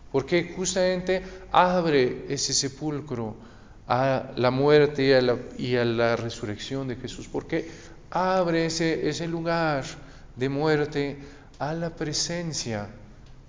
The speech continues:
del que es, que muere para estar con nosotros y que resucita, eh, para llevarnos con Él. Y entonces ven que esa, esa cuaresma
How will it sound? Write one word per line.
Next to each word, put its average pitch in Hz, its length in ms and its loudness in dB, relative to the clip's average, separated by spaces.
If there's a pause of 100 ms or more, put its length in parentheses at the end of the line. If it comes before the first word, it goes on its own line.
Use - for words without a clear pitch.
(120)
del 143 420 -4
que 135 460 -6
es, - 460 -10 (260)
que 123 80 -4
muere 165 480 -2
para 151 200 -4
estar 160 340 -4
con 175 140 -8
nosotros 175 680 -10 (260)
y 113 40 -14
que 120 220 -4
resucita, 120 840 -6 (500)
eh, 110 240 0
para 113 240 0
llevarnos 123 600 -2
con 107 200 -6
Él. 92 140 -4 (600)
Y 117 60 -6
entonces 127 400 -4
ven 151 240 -2 (580)
que 127 360 2
esa, 139 440 0 (760)
esa 175 300 -2
cuaresma 147 720 -2